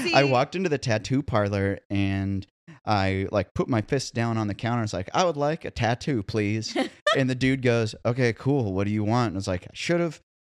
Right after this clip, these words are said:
Speaker 2: thought about that before I came to the tattoo parlor." And he goes,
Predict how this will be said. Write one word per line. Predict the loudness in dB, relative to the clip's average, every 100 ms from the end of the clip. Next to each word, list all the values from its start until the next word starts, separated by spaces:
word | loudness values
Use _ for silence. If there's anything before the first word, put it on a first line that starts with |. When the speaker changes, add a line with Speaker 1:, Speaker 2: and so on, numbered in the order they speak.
| _
Speaker 2:
thought | 2 4
about | 2 0
that | 0 -2 -4
before | 0 2
I | 2
came | 0 0 0 0
to | -4
the | -6
tattoo | -2 -2 0 0
parlor." | 2 0 0 -4
And | -8 _ _ _ _
he | 0
goes, | 0 0